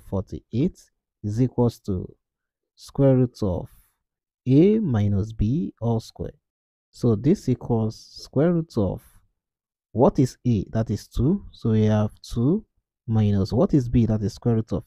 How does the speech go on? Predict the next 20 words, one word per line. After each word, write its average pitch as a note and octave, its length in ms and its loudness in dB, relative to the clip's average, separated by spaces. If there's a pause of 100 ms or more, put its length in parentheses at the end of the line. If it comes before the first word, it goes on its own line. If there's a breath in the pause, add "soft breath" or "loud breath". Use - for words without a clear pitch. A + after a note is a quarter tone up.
three D#3 320 -2 (420)
all C3+ 200 0
square. - 300 -4 (280)
It A#2 120 -2
equals, - 680 -4 (580)
this E3 280 2
guy B2 420 4 (100)
cancels A2 380 -2
this, C#3+ 260 0
so - 200 -6
we A2 160 4
are G#2+ 100 4
left - 260 0
with - 300 -4
two F#3+ 260 2
minus A2+ 440 -2
square A#2 260 0
root A2 180 -4
of - 140 -6 (100)
three. - 220 -4